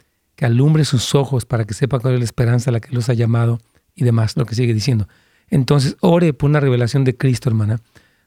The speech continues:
porque no es que al espantarlos vayan a de repente volverse, sino que es la misericordia la que los puede guiar al arrepentimiento. Ahora, hay casos donde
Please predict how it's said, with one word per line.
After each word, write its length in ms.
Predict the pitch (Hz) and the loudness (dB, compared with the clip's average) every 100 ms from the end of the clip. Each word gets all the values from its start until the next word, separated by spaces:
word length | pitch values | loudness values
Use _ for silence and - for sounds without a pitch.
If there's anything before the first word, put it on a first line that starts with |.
| _ | _
porque 400 | - 135 120 135 | 0 0 0 0
no 280 | 139 147 165 | 2 4 2
es 120 | 180 | 0
que 240 | - 202 - | 0 -2 0
al 180 | 160 127 | 0 0
espantarlos 1040 | 127 - 131 120 110 131 131 147 202 - _ _ _ _ _ _ _ | -2 -2 -2 -2 0 0 2 0 -2 -8 _ _ _ _ _ _ _
vayan 420 | - 135 135 143 131 | 0 0 2 2 0
a 140 | 123 | 0
de 140 | 113 | 0
repente 440 | 117 110 135 127 135 | 0 0 0 0 0
volverse, 760 | 110 110 107 120 113 - 185 - _ _ - _ _ - | 0 0 0 -2 -2 -4 -4 -6 _ _ -20 _ _ -16
sino 640 | - - 131 123 123 117 | -10 -2 2 2 0 -2
que 480 | - 120 120 170 - _ _ - | -2 0 2 -2 -8 _ _ -2
es 180 | 139 | 0
la 120 | 165 156 | 2 2
misericordia 840 | 143 - 135 120 - 135 123 120 | 2 0 0 0 0 0 0 0
la 100 | 113 | -2
que 140 | - | -2
los 160 | 110 - | -4 -2
puede 280 | 139 123 123 | 0 0 2
guiar 220 | 120 120 | 0 0
al 100 | 117 | 0
arrepentimiento. 840 | 110 113 123 110 117 117 117 110 _ _ _ | 0 -2 -2 -2 0 0 0 -2 _ _ _
Ahora, 220 | - 147 - | 0 0 2
hay 140 | 165 | -2
casos 500 | 156 175 170 208 214 | 0 0 0 0 0
donde 420 | 147 123 117 120 | 0 2 0 -2